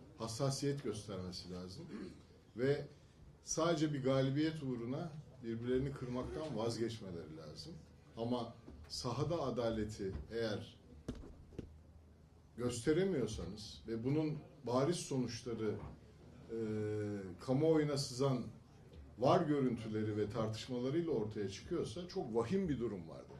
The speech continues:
Bakın, çok vahim bir durum vardır. Gerektiğinde yabancı hakem konusuna Türkiye'nin çok sıcak bakması lazım. var kayıtlarının anında gösterilmesine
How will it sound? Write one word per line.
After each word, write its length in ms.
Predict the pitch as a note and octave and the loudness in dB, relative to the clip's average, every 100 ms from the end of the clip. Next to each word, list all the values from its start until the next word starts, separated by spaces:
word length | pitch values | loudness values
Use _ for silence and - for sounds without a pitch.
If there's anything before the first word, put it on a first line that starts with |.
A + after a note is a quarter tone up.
| G2 | -4
Bakın, 220 | G#2+ A2 - - - - - | -2 -4 -10 -16 -20 -20 -4
çok 200 | - - | 0 2
vahim 320 | D3 B2+ C#3+ A2+ | 2 2 2 0
bir 80 | |
durum 320 | G2 E2+ E2 D#2 | -2 -4 -8 -10
vardır. 440 | C#2 C#2+ - - - - - - - - - - - - - - - - - - - A2 | -12 -12 -16 -20 -20 -20 -20 -20 -20 -20 -20 -20 -20 -20 -20 -20 -20 -20 -20 -20 -14 4
Gerektiğinde 640 | C3 D#3+ D#3 F3 F3 F3 | 6 8 4 2 2 4
yabancı 600 | F3+ D#3+ D3 D#3 D#3+ E3 | 4 4 4 2 0 0
hakem 440 | D#3 D3 D#3+ D#3 D3+ | -2 0 0 -2 -2
konusuna 520 | C#3+ C3+ C3 C#3+ C#3+ | -2 -2 -2 -4 -4
Türkiye'nin 440 | - C3+ D3+ D3+ | -6 -6 -4 -4
çok 220 | - F3 | -4 -4
sıcak 400 | - C3 B2 A#2 | -4 -2 0 0
bakması 500 | A2 G2 G2+ F2+ F#2 | -4 -8 -8 -10 -10
lazım. 360 | E2+ D#2+ D#2 B2+ C3+ - - - - - | -10 -10 -10 -10 -10 -14 -20 -20 -20 -4
var 300 | G2+ C#3+ E3+ | 4 6 6
kayıtlarının 640 | - E3 D#3+ D#3+ E3 F3 F3 | 6 4 4 2 2 2 0
anında 500 | C#3 C#3 D#3 E3 F3+ | 0 0 2 2 4
gösterilmesine 1120 | D#3+ C#3+ - C#3+ C#3+ C#3+ C3 C#3 C#3+ D3 D3 | 6 4 2 -2 -2 -2 -2 -2 -4 -4 -6